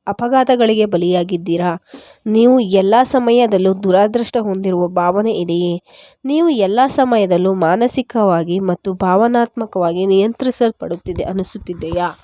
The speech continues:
ನೀವು ಪದೇ ಪದೇ ಹಣಕಾಸಿನ ನಷ್ಟ ಅನುಭವಿಸುತ್ತೀರಾ? ನೀವು ಜೀವನದ ಉತ್ಸಾಹವನ್ನು ಕಳೆದುಕೊಳ್ಳುತ್ತಿದ್ದೀರಾ? ತುಂಬ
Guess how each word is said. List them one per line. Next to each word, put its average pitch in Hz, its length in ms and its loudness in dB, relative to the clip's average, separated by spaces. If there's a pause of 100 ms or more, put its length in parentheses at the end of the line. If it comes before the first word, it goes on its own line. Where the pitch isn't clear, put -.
(840)
ನೀವು 262 420 2
ಪದೇ 214 220 2
ಪದೇ 180 300 0
ಹಣಕಾಸಿನ 202 800 -2
ನಷ್ಟ 180 360 -2
ಅನುಭವಿಸುತ್ತೀರಾ? 190 1080 0 (540)
ನೀವು 226 560 4 (140)
ಜೀವನದ 226 520 2 (140)
ಉತ್ಸಾಹವನ್ನು 214 640 0
ಕಳೆದುಕೊಳ್ಳುತ್ತಿದ್ದೀರಾ? 175 1160 0 (520)
ತುಂಬ 269 240 2